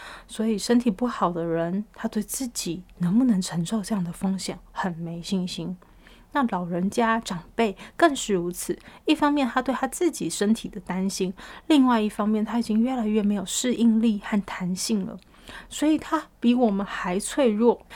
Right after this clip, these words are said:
像是啊，我有一位骑摩托车的长辈，他就跟我讲说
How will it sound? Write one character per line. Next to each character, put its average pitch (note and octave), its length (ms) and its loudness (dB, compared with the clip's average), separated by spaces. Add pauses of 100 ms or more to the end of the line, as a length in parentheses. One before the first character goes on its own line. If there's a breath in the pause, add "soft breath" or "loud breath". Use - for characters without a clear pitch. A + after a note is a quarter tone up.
(160 loud breath)
像 C4 160 2
是 A#3+ 120 2
啊， A3 160 6
我 A3 140 4
有 G#3 120 2
一 F#3+ 40 0
位 G3+ 220 0
骑 - 320 -2
摩 G3+ 240 4
托 B3 260 8
车 A#3 260 0
的 G#3 160 2
长 F#3 280 -8
辈， G3+ 260 0 (220 loud breath)
他 B3 100 -2
就 A#3+ 100 2
跟 B3+ 140 8
我 A#3 80 8
讲 F#3 180 2
说 G#3+ 220 0